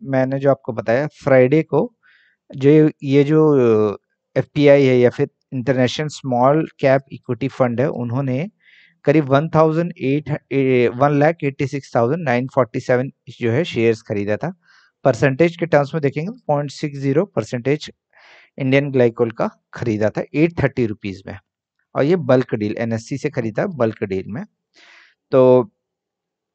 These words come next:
और किसने बेचा ये अभी श्योर नहीं है, डेटा नहीं है इनके पास अभी। तो ये बल्क डील में खरीदा है। तो अभी क्या है, आईजीएल divested tw-, fifty one percent of its stakes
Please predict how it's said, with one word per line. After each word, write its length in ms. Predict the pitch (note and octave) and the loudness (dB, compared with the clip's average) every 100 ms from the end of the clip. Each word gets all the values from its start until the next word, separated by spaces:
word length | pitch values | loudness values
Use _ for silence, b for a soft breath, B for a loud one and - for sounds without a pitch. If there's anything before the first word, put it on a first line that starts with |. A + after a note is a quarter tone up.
| - | 2
और 180 | C#3+ C#3+ | 2 2
किसने 340 | F3+ E3+ F#3+ | -2 -4 0
बेचा 260 | F#3 F3 G#3 | 2 2 0
ये 280 | F3+ D3+ D#3 | 0 4 4
अभी 200 | D3 D#3 | 4 -2
श्योर 300 | - C#3 C#3 | 0 0 0
नहीं 160 | B2+ | -4
है, 160 | F3 F3 | -6 -6
डेटा 360 | A#2 A2+ A#2+ | -2 0 0
नहीं 180 | A#2 A2+ | -2 -4
है 140 | G#2 A2 | -8 -10
इनके 220 | G#2+ G#2 | -10 -10
पास 260 | - - | -10 -10
अभी। 220 | G#2 D3 G#3+ _ _ _ _ _ - | -10 -10 -14 _ _ _ _ _ -6
तो 380 | G#2+ G#2+ G#2 - _ b b b _ | -4 -2 -6 -10 _ b b b _
ये 80 | D#3 | -6
बल्क 360 | D3+ A#2 A2+ A#2 | 2 2 0 -4
डील 200 | A#2 A2 | -4 -4
में 100 | F3+ | -6
खरीदा 380 | - G2+ F2 E2+ | -6 -6 -4 -4
है। 140 | F2+ - | -6 -4
तो 320 | B2 B2 B2 _ b b _ _ - | -2 0 -4 _ b b _ _ 0
अभी 260 | C3 D3+ | 0 0
क्या 180 | E3+ E3 | 0 2
है, 220 | D3+ G#3 - - | 4 2 -2 2
आईजीएल 640 | B2+ C3+ C#3 E3+ E3 G#3 - | 4 4 2 0 2 0 0
divested 480 | B2+ B2 C3 - F#3 - | 4 4 2 -2 -12 -2
tw-, 200 | C3+ - | -2 -2
fifty 400 | - C#3+ - D#3+ | -2 -2 0 2
one 80 | D#3+ D3+ | 0 0
percent 260 | C#3+ - D3+ | -4 -2 -2
of 140 | C#3 | -2
its 200 | C3+ - | -4 -8
stakes 220 | - D3 | -4 -4